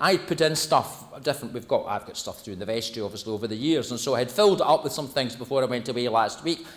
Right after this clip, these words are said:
It had all gone. And so I filled it up on Thursday with some more booklets of the, that type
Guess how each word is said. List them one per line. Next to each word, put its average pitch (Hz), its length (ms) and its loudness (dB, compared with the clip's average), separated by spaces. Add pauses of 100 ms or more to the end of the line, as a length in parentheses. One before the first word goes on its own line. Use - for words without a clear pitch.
(100)
It 151 140 4
had 143 140 6
all 147 180 8
gone. 160 420 4 (1500)
And 131 80 -10
so 151 120 2
I 127 40 2
filled 156 320 4
it 160 60 2
up 151 300 4
on 131 100 -6
Thursday 185 400 4
with 123 240 2 (320)
some 147 240 0
more 170 300 10
booklets - 760 -2
of 120 340 -6
the, 117 120 -2
that 139 360 0
type - 400 -4